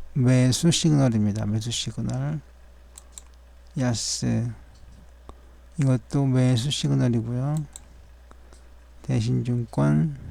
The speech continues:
네, 이거는 매도, 아니, 매수 보류 단계에 와 있습니다. 대-,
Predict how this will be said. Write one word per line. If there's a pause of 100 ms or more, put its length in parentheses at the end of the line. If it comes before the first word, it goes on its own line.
(200)
네,
이거는 (1040)
매도,
아니,
매수
보류
단계에
와
있습니다. (100)
대-,